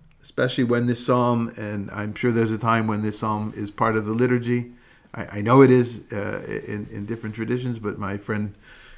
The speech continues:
Father Andrew or s-, my other friends, uh, Pastor Jane, Pastor Rev Kev, they're, they're not here to help me out right now with the, with the liturgy, with the Christian liturgy. But, um,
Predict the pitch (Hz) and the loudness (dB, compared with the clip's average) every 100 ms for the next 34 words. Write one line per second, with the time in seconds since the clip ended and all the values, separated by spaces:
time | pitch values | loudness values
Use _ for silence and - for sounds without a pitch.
0 | - - 127 127 131 135 139 135 131 120 | -20 0 2 4 4 4 4 4 6 6
1 | 113 107 107 104 107 110 - 117 107 110 | 4 2 0 -4 -10 -14 -12 -8 -4 0
2 | 131 131 139 127 117 113 107 117 120 131 | 2 2 4 2 2 -2 0 0 0 -2
3 | 123 139 139 131 123 127 120 - 120 117 | 2 4 6 4 2 0 -2 -2 0 0
4 | 117 120 120 160 147 139 131 120 117 131 | 2 0 2 4 6 6 2 0 0 0
5 | 139 127 139 127 120 117 113 113 110 110 | 0 2 4 4 2 -2 0 -2 0 -2
6 | 104 104 107 104 104 104 101 - - - | -2 -4 -4 -4 -4 -4 -4 -4 -18 -20
7 | - - 110 117 120 123 110 92 87 - | -20 -10 -6 0 4 4 2 -2 -10 -14
8 | _ _ _ _ 104 98 - 123 - 110 | _ _ _ _ -12 -12 -4 -4 -4 -2
9 | 113 117 104 95 92 104 98 110 104 98 | 0 -2 -2 -6 -4 -6 -6 -4 -2 -2
10 | 92 | -6